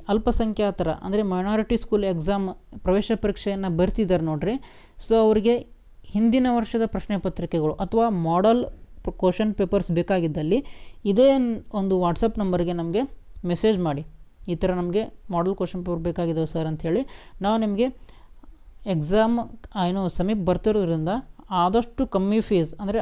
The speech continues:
already ಐವತ್ತು ಪರ್ಸೆಂಟ್ ಡಿಸ್ಕೌಂಟನ್ನು ನೀಡಿ ನಿಮಗೆ ಈ ಒಂದು ಮಾಡೆಲ್ ಕ್ವಶನ್ ಪೇಪರ್‌ಗಳನ್ನ ಸೆಂಡ್ ಮಾಡ್ತೀವಿ. ಅದು ಹೇಗೆ? With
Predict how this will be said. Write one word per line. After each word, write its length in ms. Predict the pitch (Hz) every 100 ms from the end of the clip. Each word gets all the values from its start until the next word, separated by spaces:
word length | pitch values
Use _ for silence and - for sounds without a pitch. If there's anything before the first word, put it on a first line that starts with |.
| 170
already 240 | 175 214 190
ಐವತ್ತು 300 | 190 208 233 214
ಪರ್ಸೆಂಟ್ 240 | 202 208 175
ಡಿಸ್ಕೌಂಟನ್ನು 540 | - - 202 202 190 175
ನೀಡಿ 180 | 175 160 160
ನಿಮಗೆ 220 | 160 170 277 - - - - 208
ಈ 20 | 214
ಒಂದು 220 | 196 208 294 - - - - - - - - - -
ಮಾಡೆಲ್ 240 | 175 190 226 208
ಕ್ವಶನ್ 260 | 202 220 208
ಪೇಪರ್‌ಗಳನ್ನ 520 | 180 185 175 170 208 247
ಸೆಂಡ್ 160 | 220 220
ಮಾಡ್ತೀವಿ. 300 | 185 147 151 156 196
ಅದು 120 | 226 220
ಹೇಗೆ? 180 | 202 247 -
With 180 | 208 -